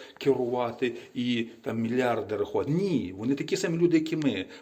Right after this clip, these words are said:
Прості, звичайні, нормальні люди, які хочуть жити нормальним життям. І тому в часі виборів ми з вами, панове українці, повинні правильно голосувати,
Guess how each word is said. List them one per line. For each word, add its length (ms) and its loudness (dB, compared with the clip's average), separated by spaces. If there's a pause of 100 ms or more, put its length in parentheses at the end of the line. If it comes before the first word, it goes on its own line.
Прості, 480 -2
звичайні, 440 -2
нормальні 280 0
люди, 120 -2
які 100 -8
хочуть 320 -6
жити 200 4
нормальним 720 0
життям. 480 -4
І 80 -6
тому 360 2 (180)
в 60 -16
часі 320 0
виборів 420 2 (160)
ми 320 -2 (280)
з 120 -8
вами, 360 -2
панове 240 -4
українці, 520 -10
повинні 500 0 (480)
правильно 340 0
голосувати, 640 -6